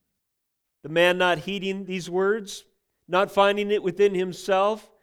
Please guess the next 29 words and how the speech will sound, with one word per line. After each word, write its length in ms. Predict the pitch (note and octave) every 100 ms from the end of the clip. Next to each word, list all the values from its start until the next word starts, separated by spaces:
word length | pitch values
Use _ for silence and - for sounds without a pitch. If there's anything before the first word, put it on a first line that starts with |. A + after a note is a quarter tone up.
| _ _ _
the 140 | - D#3+
initiative, 760 | E3+ F#3+ F#3+ G3+ - F#3+ F3+ F3 _ -
the 120 | E3
desire, 720 | E3 E3+ F#3 F#3 F#3+ G3 F#3+ D#3+
the 160 | F3+
ability 600 | E3 F#3 G3+ G3+ G#3 G#3 G3+
to 100 | -
follow 320 | D#3+ F#3 F#3 F3+
Christ, 680 | F#3 F#3 F#3+ G#3+ - - _ _ _
the 100 | D#3
motive, 600 | E3+ F3 G3+ G#3 A3+ G3+ _ _ -
he 160 | F3+
says 320 | E3+ G#3 F#3+
in 100 | G3
verse 240 | E3+ F#3 F#3
twenty-two, 420 | F#3 G3 F3+ F3+
or 160 | D#3 D#3+
the, 240 | E3 D#3+
it's 180 | E3+ F3+
recorded 420 | F3 F#3+ G3+ G3+
in 60 | E3+
verse 220 | F3 -
twenty-two, 540 | - G3 F3+ - G#3
"When 160 | G#3 D#3+
the 60 |
young 260 | D3 E3+ F3+
man 200 | F3 D#3
heard 340 | - F#3+ A3
this, 340 | F3 G3 G3